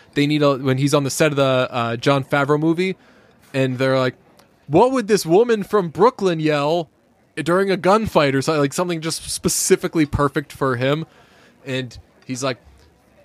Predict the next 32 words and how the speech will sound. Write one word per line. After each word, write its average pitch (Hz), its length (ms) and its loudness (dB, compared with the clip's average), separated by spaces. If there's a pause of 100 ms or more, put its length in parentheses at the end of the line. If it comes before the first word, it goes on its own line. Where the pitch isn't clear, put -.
(100)
"Ah, 254 220 2
she, 170 280 -6
she 180 140 -6
could 165 160 -2
call 202 260 4
her 190 80 4
this 202 240 2
because 147 280 -2
this 170 180 0
is 170 60 -8
what 175 180 0
they 165 120 0
say 170 280 0
in 160 120 -2
Brooklyn. 135 500 0
It 117 160 -6
means, 160 420 -2
like, 120 180 -4 (160)
something 123 320 -6
horrible." 117 380 -2 (300)
Uh, 123 240 -2 (500)
but 160 240 0 (480)
I 143 80 -2
don't 190 80 2
know, 175 80 2
like, 156 140 2
maybe 160 240 2
I'm 165 80 0
sitting 160 320 -4
around 147 500 0 (340)
and 123 220 -4
they, 127 320 0